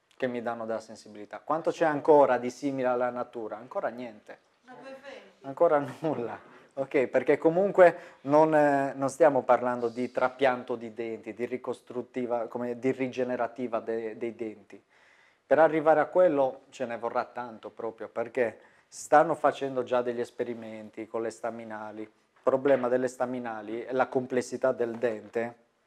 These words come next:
Speaker 1: Eh, il dente è una delle cose, degli organi più complessi come si crea, proprio a livello, eh, embriologico, è, mm, è bello, è anche difficile da capire. Infatti avevo studia-, è stata una delle cose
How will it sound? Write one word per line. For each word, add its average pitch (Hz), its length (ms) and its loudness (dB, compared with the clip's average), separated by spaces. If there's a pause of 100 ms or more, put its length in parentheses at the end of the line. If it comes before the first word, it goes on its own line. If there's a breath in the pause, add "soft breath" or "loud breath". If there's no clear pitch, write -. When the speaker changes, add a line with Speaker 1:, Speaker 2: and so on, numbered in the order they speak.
(1040 soft breath)
Speaker 1:
Eh, - 320 -20
il 139 140 -6
dente 139 340 6
è 123 40 6
una 131 220 2
delle 127 220 0
cose, 117 240 0
degli 127 180 0
organi 110 360 2
più 143 120 -12
complessi 107 800 -12
come 110 220 -12
si 110 140 -18
crea, 104 260 -10
proprio 113 260 -8
a 117 60 -2
livello, 123 480 2 (380 loud breath)
eh, 123 280 -6
embriologico, 123 1400 2
è, 135 440 -12
mm, 120 840 -16 (320)
è 147 60 -10
bello, 120 480 0
è 160 80 -2
anche 156 260 0
difficile 131 400 -8
da 110 100 -8
capire. 107 480 -14 (420)
Infatti 135 240 -2
avevo 120 180 0
studia-, 127 320 -6
è 156 80 -4
stata - 260 0
una 156 160 -2
delle 156 180 0
cose 123 440 -4